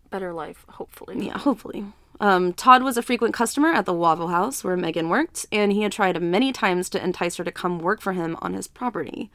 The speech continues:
Speaker 1: Mm.
Speaker 2: After their stint in jail, Megan and Johnny, um, she took him up on the offer. So it
Speaker 1: Even
Speaker 2: was
Speaker 1: though he was so annoying that they had to have the cooks take his order?
Speaker 2: He was, he was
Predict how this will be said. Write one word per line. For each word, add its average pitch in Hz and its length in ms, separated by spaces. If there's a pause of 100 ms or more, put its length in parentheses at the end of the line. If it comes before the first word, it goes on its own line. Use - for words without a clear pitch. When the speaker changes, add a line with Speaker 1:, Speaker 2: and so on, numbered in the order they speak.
Speaker 1:
Mm. 226 580
Speaker 2:
After 196 300
their 208 160
stint - 300
in 180 200
jail, 185 580 (180)
Megan 180 400
and 175 440
Johnny, 170 400 (640)
um, 165 380
she - 140
took 202 140
him 196 100
up 165 120
on 190 80
the 147 120
offer. 190 400 (420)
So 247 60
it - 40
Speaker 1:
Even 269 60
Speaker 2:
was 285 120
Speaker 1:
though 277 160
he 262 180
was 247 240
so 233 380
annoying 208 380
that 208 140
they 202 100
had 196 140
to 202 60
have 196 140
the 185 80
cooks - 340
take - 180
his 202 120
order? 202 260 (680)
Speaker 2:
He 220 140
was, 226 280 (180)
he 214 160
was 220 340